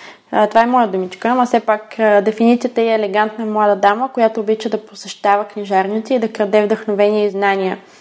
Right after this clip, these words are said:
И беше супер смешно, защото я сложихме в средата и тя роклята и това в средата и тя си, тя си поживя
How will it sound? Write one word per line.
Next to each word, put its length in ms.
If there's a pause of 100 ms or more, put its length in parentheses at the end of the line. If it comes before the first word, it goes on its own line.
(520)
И 40
беше 180
супер 240
смешно, 260
защото 300
я 40
сложихме 520
в 40
средата 440
и 40
тя 220
роклята 520
и 160
това 180
в 60
средата 480
и 40
тя 180
си, 200 (140)
тя 180
си 400
поживя 520